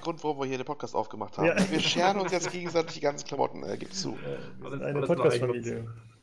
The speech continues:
Speaker 1: Oh.
Speaker 3: Ähm, nee, aber also das erste X com hab ich echt, ähm, hat mich selber gewundert. Ich war eigentlich nie jetzt so der große Rundenstrategie-Fan, aber das hat mich voll in seinen Bann gezogen eigentlich und das zweite werde ich mir auf jeden Fall noch mal antun.
Speaker 2: Ja.
Speaker 3: Und, ähm, deswegen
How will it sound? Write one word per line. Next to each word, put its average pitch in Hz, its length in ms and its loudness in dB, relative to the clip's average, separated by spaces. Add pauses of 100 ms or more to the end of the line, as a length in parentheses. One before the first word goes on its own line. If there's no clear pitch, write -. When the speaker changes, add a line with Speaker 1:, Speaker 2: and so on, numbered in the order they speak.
(120)
Speaker 1:
Oh. 147 320 6
Speaker 3:
Ähm, 135 220 2 (560)
nee, 190 160 0
aber 170 160 -2
also 151 180 -4
das 147 140 -8
erste 170 260 -4
X - 140 -10
com 151 160 -6
hab 143 100 -8
ich - 180 -16
echt, 147 120 -18 (100)
ähm, 135 380 -10
hat 156 160 -4
mich 180 160 -2
selber 180 260 4
gewundert. 175 280 4
Ich - 60 -20 (240)
war 123 140 0
eigentlich 160 320 -8
nie 156 160 -2
jetzt 180 160 4
so 165 80 -4
der 160 160 -2
große 147 400 -6
Rundenstrategie-Fan, 175 960 -2
aber 135 320 2
das 135 160 -4
hat - 140 -8
mich 127 200 -6
voll 135 280 0
in 131 80 -10
seinen 127 180 0
Bann 123 220 0
gezogen 139 340 -2
eigentlich 139 340 0
und 127 120 2
das 123 160 0
zweite 120 340 4
werde 120 140 6
ich 123 80 -6
mir 123 100 4
auf 120 100 -2
jeden 123 200 2
Fall 123 140 4
noch 123 140 0
mal 123 140 2
antun. 139 360 -2 (760)
Speaker 2:
Ja. 139 80 8
Speaker 3:
Und, 120 380 4
ähm, 123 340 6
deswegen 120 520 6